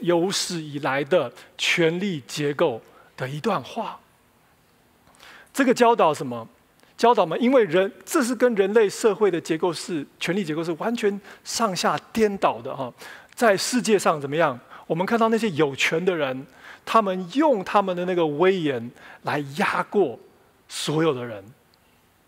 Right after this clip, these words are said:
来制服他们啊。但是耶稣说：“如果你们要当头，你们谦卑的服侍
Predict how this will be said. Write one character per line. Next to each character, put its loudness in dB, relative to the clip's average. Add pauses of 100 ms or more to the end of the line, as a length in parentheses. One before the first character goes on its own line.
(280)
来 -4
制 -8
服 -12
他 -2
们 -8 (300)
啊。 -10 (640)
但 2
是 -6
耶 -2
稣 -10
说 -10 (640)
：“如 -8
果 -8
你 -12
们 -12
要 -2
当 0
头， -10 (1000)
你 -12
们 -12 (180)
谦 -4
卑 -4
的 -10 (320)
服 -16
侍 -10